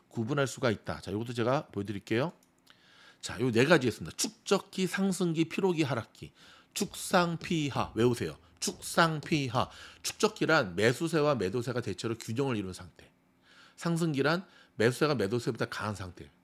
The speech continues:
올라가겠죠. 피로기는 매수세와 매도세가 다시 균형을 이룬 상태, 올라가다 이렇게 다시 박스 그림 갇히는 것. 하락기는 매수세, 매도세가 매수세보다 강한 상태, 내려가겠죠. 자, 요거를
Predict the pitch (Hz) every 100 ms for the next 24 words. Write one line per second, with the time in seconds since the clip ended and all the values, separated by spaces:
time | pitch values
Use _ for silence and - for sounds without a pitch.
0 | _ - _ 98 101 90 82 - 104 _
1 | _ _ - 214 180 156 196 233 - -
2 | _ 117 143 170 165 156 160 165 131 104
3 | 127 - 131 131 113 - - 123 131 110
4 | 101 101 95 - 98 104 107 95 95 101
5 | - - 123 107 92 - 107 110 160 -
6 | - - - 156 151 - 165 202 - -
7 | - - 107 120 147 135 135 107 127 160
8 | 175 151 123 147 101 101 139 117 117 -
9 | 98 98 87 78 - _ _ _ - 98
10 | 101 85 - - - _ _ _ _ _
11 | _ _ _ _ _ _ - - - -
12 | _ _ - 107 117 156 170 190 -